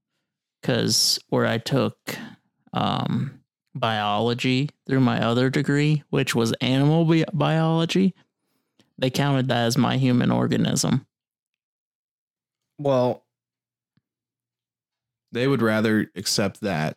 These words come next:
Speaker 2: Yeah.
Speaker 3: than not get the money from you going to that, going through that program. They
Speaker 1: Yeah.
Speaker 3: will make any loophole work as long as they're getting money for you going through a program.
Speaker 2: Yeah, the only two classes I need to get my degree is the, um, paramedic and speech,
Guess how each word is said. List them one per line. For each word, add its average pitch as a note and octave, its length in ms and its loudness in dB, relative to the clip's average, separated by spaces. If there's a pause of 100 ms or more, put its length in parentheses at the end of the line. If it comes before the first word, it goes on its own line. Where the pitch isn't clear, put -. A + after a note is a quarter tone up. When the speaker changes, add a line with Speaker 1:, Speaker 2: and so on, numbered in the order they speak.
(140)
Speaker 2:
Yeah. A3 320 0
Speaker 3:
than G3+ 220 4
not G#2+ 200 0
get G#2+ 140 -2
the - 80 -6
money F#2+ 240 0
from E2+ 220 -2
you D#2 80 -2
going D#2+ 260 0
to E2 60 0
that, D2+ 200 -4 (520)
going F2+ 180 -6
through - 140 -6
that D#2 160 -4
program. B1+ 460 -6 (1080)
They C#3 80 -4
Speaker 1:
Yeah. B2+ 60 0
Speaker 3:
will B2+ 100 2
make A2 180 2
any G2 200 0
loophole E2+ 560 0
work - 440 -6 (600)
as G#2+ 80 -6
long G2+ 160 0
as F#2 60 0
they're F#2+ 80 0
getting F#2 220 0
money E2+ 260 -2
for D#2 340 -6 (180)
you G2 140 -16
going E2+ 240 -2
through - 160 -8
a B1+ 40 -8
program. C#2 460 -8 (140)
Speaker 2:
Yeah, B2 160 -2
the B2 140 0
only D#3+ 180 2
two C3 180 0
classes A#2+ 400 0
I A#2 120 0
need G#2+ 180 0
to G#2+ 60 -2
get G#2 120 0
my G#2+ 140 -2
degree G2+ 340 -2
is G2 200 -4
the, G2 440 -6 (100)
um, A2+ 480 -6
paramedic A2 520 -2
and - 100 -6
speech, - 420 -6